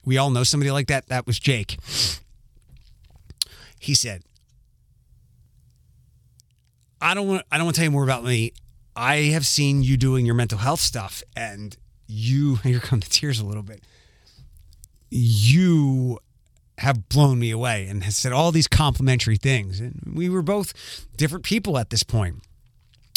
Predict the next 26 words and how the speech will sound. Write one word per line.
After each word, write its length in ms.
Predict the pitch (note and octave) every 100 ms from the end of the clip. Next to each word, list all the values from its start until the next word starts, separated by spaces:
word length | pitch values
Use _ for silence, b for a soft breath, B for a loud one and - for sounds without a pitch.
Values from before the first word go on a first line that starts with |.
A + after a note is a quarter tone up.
| -
Uh, 300 | A#2 A2+ F#2+ -
not 220 | B2 C#3
our, 240 | C3+ C3 B2+
not 160 | C3+
our 80 | C#3+
D 180 | B2+ D#3+
J 140 | D3+
selves. 300 | B2 B2 A2+
And 80 | B2
when 220 | A#2+ B2
Jake 260 | A2+ G3+ -
was 280 | B3+ G3+ - B B B B B _ _
probably 360 | - C3+ D#3 E3
about 200 | D3 -
ten 200 | - B2+
years 200 | B2 A2
older 240 | G2 G2
than 200 | E2+ E2+
me. 160 | E2+ - -
I 80 | D3+
never 200 | G3+ G#3+
knew 140 | G3+
how 120 | G3
old 120 | F#3
Jake 240 | C#3+ C#3+ D3
was. 440 | F3 A#2 - -